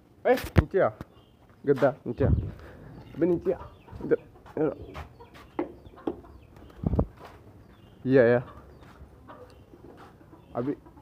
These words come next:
एक आया है, एक। ओए, बिल्ली, क्या हो गया? बिल्ली को क्या हो गया?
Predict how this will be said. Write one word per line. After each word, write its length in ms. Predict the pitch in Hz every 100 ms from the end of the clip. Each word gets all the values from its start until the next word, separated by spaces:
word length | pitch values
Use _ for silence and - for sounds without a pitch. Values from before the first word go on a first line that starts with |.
| 135
एक 260 | 147 -
आया 300 | 156 123 143
है, 100 | 190 - - -
एक। 420 | 139 147 214 - - - - -
ओए, 180 | 226 277
बिल्ली, 520 | 294 262 277 339 349 254
क्या 340 | - - 240
हो 80 | 247
गया? 160 | 165 101 - - - - - - -
बिल्ली 140 | 233
को 100 | 247
क्या 120 | 220
हो 60 | 220
गया? 120 | 135